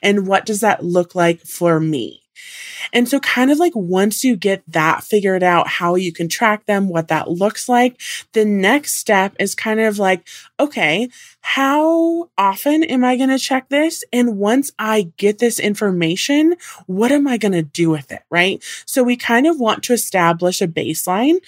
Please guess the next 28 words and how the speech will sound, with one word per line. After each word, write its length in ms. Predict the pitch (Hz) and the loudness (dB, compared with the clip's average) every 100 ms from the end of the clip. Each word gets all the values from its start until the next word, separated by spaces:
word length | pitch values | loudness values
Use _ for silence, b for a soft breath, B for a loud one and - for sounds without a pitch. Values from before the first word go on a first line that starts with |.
| B B B | B B B
I 100 | 240 | 0
think 240 | 330 330 _ _ _ | 0 0 _ _ _
there's, 560 | - 226 226 226 208 - _ _ _ _ _ _ _ _ _ _ _ _ - | -2 2 2 2 -4 -14 _ _ _ _ _ _ _ _ _ _ _ _ -2
you 120 | 247 | 2
know, 200 | 185 160 - | 2 0 -2
it's 260 | 226 208 - | -2 -2 -4
really 340 | 220 240 247 220 | -2 2 2 0
hard 360 | - 196 180 | 2 2 0
to, 180 | - 190 | -2 0
like, 260 | 170 165 - B B B 214 | 0 -2 -8 B B B 0
imagine 520 | 202 180 185 180 180 | 2 2 2 0 0
a 80 | 165 | -2
case 400 | - 175 180 190 | -2 -2 0 0
where 100 | 175 | 0
you 120 | 170 | 2
would 200 | 160 156 | 0 -2
never, 360 | 156 160 165 | -2 0 2
ever, 320 | - 160 165 - | 2 0 0 -2
ever 300 | 160 160 170 | -2 0 -2
have 260 | 165 160 160 | 0 0 0
any 200 | 160 147 | -2 -4
discounts, 720 | 104 - - 214 - 262 175 | -6 -8 -6 0 0 0 -2
right? 220 | 160 - | -4 -4
Just 180 | 175 - | -6 -4
because, 480 | 165 165 160 160 - B B B B B B | -2 0 -2 -4 -12 B B B B B B
you 80 | 370 | 2
know, 200 | 214 214 | 4 2
I 160 | 220 | 0